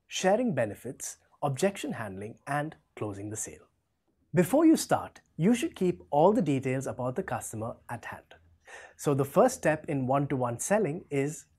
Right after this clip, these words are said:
preparation. Do you remember the customer personas you had created? Keep them in mind and do your homework. Find out relevant information about your customers. For example,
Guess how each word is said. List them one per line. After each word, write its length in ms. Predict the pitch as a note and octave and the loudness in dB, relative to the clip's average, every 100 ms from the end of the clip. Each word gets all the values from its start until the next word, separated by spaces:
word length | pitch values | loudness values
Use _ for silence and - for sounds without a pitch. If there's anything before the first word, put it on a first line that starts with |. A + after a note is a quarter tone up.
| - | -2
preparation. 580 | F3 F3 G#2 E2+ - - _ _ _ _ _ _ - - | -2 -2 -8 -10 -14 -18 _ _ _ _ _ _ -20 -4
Do 80 | F#3 | 4
you 60 | G#3+ | 6
remember 340 | G#3 F#3 B3+ | 8 6 4
the 100 | C#4 | 0
customer 400 | - C#3+ - E3 | 2 2 0 -2
personas 540 | C#3 B2+ B2+ C3+ D#3+ | -2 -2 0 0 0
you 60 | D3 | -2
had 100 | D3 | -2
created? 440 | C#3 C3+ C3+ A#3 - _ _ _ _ _ _ | -2 -2 -2 -8 -12 _ _ _ _ _ _
Keep 220 | - A3 A3+ | 2 2 4
them 180 | G#3 | 2
in 120 | F3+ C#3 | 2 0
mind 280 | A2 C3+ | -2 -4
and 160 | D#3+ C3 | -4 -4
do 120 | A#2+ | -2
your 160 | A#2 A2+ | -2 -2
homework. 560 | E2+ - - - - _ _ - - | -8 -14 -18 -18 -20 _ _ -20 -14
Find 260 | - G3 G#3 | 4 6 8
out 180 | G3 D3+ | 4 6
relevant 380 | C#3 A3+ E4+ A#3 | 6 6 2 0
information 600 | C#3 - A#2+ A2+ D3+ F#3+ | 0 -2 -4 -4 -4 -4
about 260 | C3 B2+ | -4 -4
your 80 | F3 | -4
customers. 640 | F#3+ G3 - F2+ - - _ _ _ _ | -4 -6 -8 -14 -16 -20 _ _ _ _
For 140 | - E4 | 0 2
example, 500 | G#3+ C3 A2 B2+ | 4 2 -2 -4